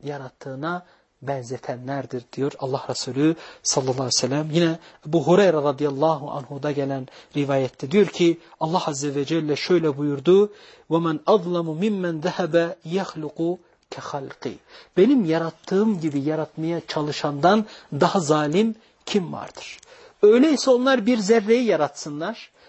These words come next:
Öyleyse onlar bir tohumu yaratsınlar. Öyleyse onlar bir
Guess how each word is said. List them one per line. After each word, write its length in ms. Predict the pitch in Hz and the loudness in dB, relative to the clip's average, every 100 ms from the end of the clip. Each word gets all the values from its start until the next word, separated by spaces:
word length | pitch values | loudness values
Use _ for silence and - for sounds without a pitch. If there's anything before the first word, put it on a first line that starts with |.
| _ 196 | _ 4
Öyleyse 500 | 226 240 285 - 240 | 4 4 2 2 0
onlar 500 | 214 214 233 220 175 | 0 0 0 0 0
bir 140 | 226 | -4
tohumu 460 | - 208 175 220 262 | -4 -10 -6 -2 0
yaratsınlar. 840 | 190 160 - 180 170 208 262 - _ _ 170 | 0 -2 -6 -8 -2 0 0 -2 _ _ -4
Öyleyse 480 | 170 196 185 - | -2 0 -2 -6
onlar 380 | - 156 147 135 | -12 -12 -12 -6
bir 140 | 220 | -6